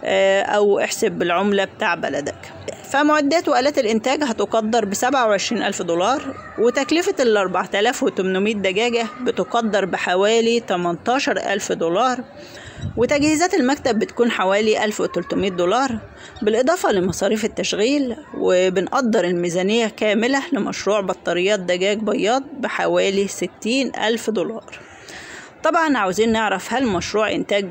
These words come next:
البيض مربح ولا لأ. حسب دراسة الجدوى اللي عملناها بنفس الحجم اللي احنا قدرناه،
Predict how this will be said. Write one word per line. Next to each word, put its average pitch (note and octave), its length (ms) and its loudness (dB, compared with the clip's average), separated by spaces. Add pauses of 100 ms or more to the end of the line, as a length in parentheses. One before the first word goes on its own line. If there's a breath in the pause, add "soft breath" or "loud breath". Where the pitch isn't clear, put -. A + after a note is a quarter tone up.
(120)
البيض F3 800 2
مربح A#3 680 0 (120)
ولا A#3+ 300 2
لأ. D#3+ 140 -2 (840 loud breath)
حسب G4+ 380 0
دراسة C4 400 0
الجدوى G#3+ 440 2
اللي G#3 140 0
عملناها G3+ 600 0 (120)
بنفس A3 500 -2
الحجم G3+ 400 -2
اللي F#3 180 2
احنا - 260 0
قدرناه، G3+ 540 0